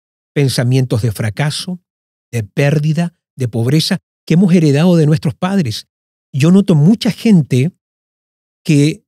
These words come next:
maneja una maldición financiera y tú vas a notar personas que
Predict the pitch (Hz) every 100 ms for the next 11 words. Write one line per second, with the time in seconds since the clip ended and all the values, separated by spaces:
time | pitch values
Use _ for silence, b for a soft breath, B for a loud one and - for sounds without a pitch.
0 | _ - 139 139 165 - 196 180 143 131
1 | 127 123 123 - 165 180 - 170 131 -
2 | - 175 123 117 156 _ _ _ _ _
3 | - 160 - 170 185 180 165 147 170 -
4 | 156 139 - 156 123 117 - - _ _
5 | _ _ _ - 156 143 151